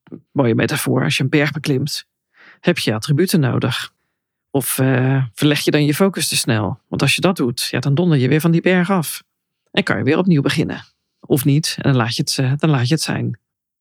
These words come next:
Nou, eigenlijk, ik heb een mooie spreuk, dat heet, eh, "Life is a journey, but only you hold the map." Betekent eigenlijk op jouw reis, hè, het leven is een grote reis, maar jij bent degene die de routekaart in handen houdt.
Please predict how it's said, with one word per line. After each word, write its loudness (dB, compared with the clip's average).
Nou, 0
eigenlijk, 0
ik -4
heb -2
een 2
mooie 2
spreuk, -4
dat -8
heet, 0
eh, -2
"Life 0
is 0
a 0
journey, 0
but 0
only 0
you 2
hold 0
the -4
map." -2
Betekent 0
eigenlijk 0
op -6
jouw 2
reis, 0
hè, 0
het -4
leven 0
is 2
een 0
grote -2
reis, -4
maar -2
jij 4
bent 0
degene 2
die 0
de 0
routekaart 0
in 0
handen -2
houdt. -6